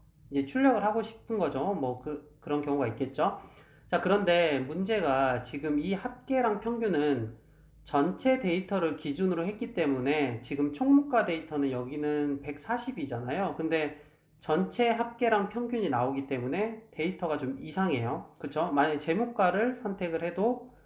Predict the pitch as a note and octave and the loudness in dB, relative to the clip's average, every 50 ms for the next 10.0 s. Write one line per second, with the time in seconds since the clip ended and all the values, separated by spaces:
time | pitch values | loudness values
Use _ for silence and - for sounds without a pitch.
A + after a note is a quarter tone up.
0 | _ _ _ _ _ _ _ _ C#3 C#3+ - - G3 F#3 E3 D#3 C#3+ C3+ C#3 D#3 | _ _ _ _ _ _ _ _ -2 0 2 2 2 2 2 2 0 2 0 0
1 | F3+ G#3 F#3+ D#3+ D3+ D#3+ D#3 F3+ A3+ A3+ - - B3+ A#3+ A3+ G#3+ G3+ G#3 - A3 | 2 0 0 -2 -6 -8 -6 -6 -6 -6 -4 -2 -2 0 0 -2 -2 -2 -4 -4
2 | A3 G#3 G#3+ G3+ G3 G#3+ A#3 A#3+ - - - - _ _ - - C3+ C#3+ F#3 G#3+ | -2 0 0 2 4 2 2 0 -2 -8 -12 -16 _ _ -8 -2 0 4 4 4
3 | G#3+ F3+ C#3+ B2 A#2+ A2+ A2+ A#2+ A#2+ A#2 A2+ A2+ A2+ - - - - - - _ | 4 2 0 -2 -2 -2 0 0 0 -2 -2 -4 -8 -12 -18 -20 -20 -20 -20 _
4 | _ - D3 C#3+ D3 E3+ - - A3 - F#3 E3+ F#3+ G3 - - G3 F3+ F#3 G3+ | _ 0 2 4 4 4 2 -2 -4 -2 -2 -2 -2 -2 -2 -2 -2 2 4 4
5 | G#3 A3 A3+ A3+ - - - - _ _ - C#3+ C#3 D3 E3+ F#3 F#3+ F#3 F#3 F#3+ | 4 4 4 2 -4 -10 -18 -20 _ _ -2 0 2 2 2 2 0 0 2 2
6 | F#3 F#3 F3 - - C#3 C3+ - G3 G3+ G3 G3 F#3 F#3 F3+ F3+ F3 - - - | 2 2 0 0 -4 -4 -2 0 0 2 2 2 0 0 0 -2 -2 -4 -6 -10
7 | - - - - D#3 D3 - - - F3 F3 G#3 A#3 A#3 G3+ E3+ C3+ A#2+ B2+ C3 | -10 -10 -10 -8 -8 -8 -8 -6 -4 0 2 4 4 4 4 2 2 2 0 0
8 | C3 B2 A#2 - - D#3 D3 - - B2 A2+ A2 - - - _ _ _ _ D3 | -2 -4 -4 -4 -6 -6 -2 0 0 0 0 0 -6 -12 -18 _ _ _ _ 0
9 | D3+ G3 G#3+ G#3 F3 C#3 A#2+ A2 G#2+ - C3 B2 - - F3 E3 C#3+ - - | 0 2 2 2 0 0 0 -2 -2 -4 -6 -6 -2 0 2 2 2 0 -4